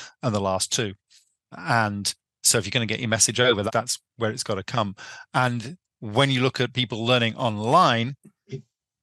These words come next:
it's much shorter. I mean, f-, people cannot listen t-, to forty minutes. I mean, just think how good a film has to be for you to watch a film all the way through, yeah, to maintain concentration in a film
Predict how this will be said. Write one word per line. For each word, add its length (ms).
it's 480
much 500
shorter. 340
I 60
mean, 120
f-, 320
people 240
cannot 320
listen 340
t-, 140
to 120
forty 400
minutes. 320
I 40
mean, 120
just 240
think 160
how 220
good 280
a 60
film 400
has 220
to 80
be 240
for 140
you 160
to 120
watch 560
a 60
film 580
all 240
the 80
way 220
through, 220
yeah, 280
to 180
maintain 500
concentration 760
in 160
a 60
film 420